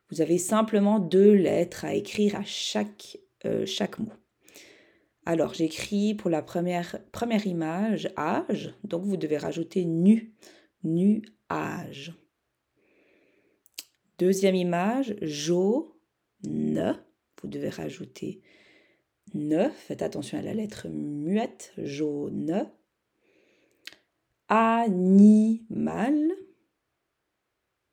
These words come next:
Et dernière image, canard, canard.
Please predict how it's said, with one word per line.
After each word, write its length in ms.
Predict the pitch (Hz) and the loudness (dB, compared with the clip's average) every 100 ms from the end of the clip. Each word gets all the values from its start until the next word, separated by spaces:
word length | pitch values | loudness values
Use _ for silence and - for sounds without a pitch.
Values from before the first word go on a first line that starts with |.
| _ _ _ _ | _ _ _ _
Et 140 | 151 | -6
dernière 580 | 147 170 202 208 208 190 | 0 2 4 6 4 2
image, 640 | 175 160 156 165 175 175 - - | -2 -4 -4 -6 -8 -10 -18 -2
canard, 340 | 190 196 220 - _ _ _ _ _ _ _ 165 151 156 170 180 208 208 _ _ _ _ - - - 50 50 _ _ _ _ _ _ _ _ - | 0 2 -2 -8 _ _ _ _ _ _ _ -6 -2 0 0 -2 -4 -10 _ _ _ _ -18 -14 -12 -14 -18 _ _ _ _ _ _ _ _ -10
canard. 1120 | 165 165 170 - _ - 175 156 160 160 - | -6 -4 -6 -12 _ -10 -6 -4 -4 -6 -12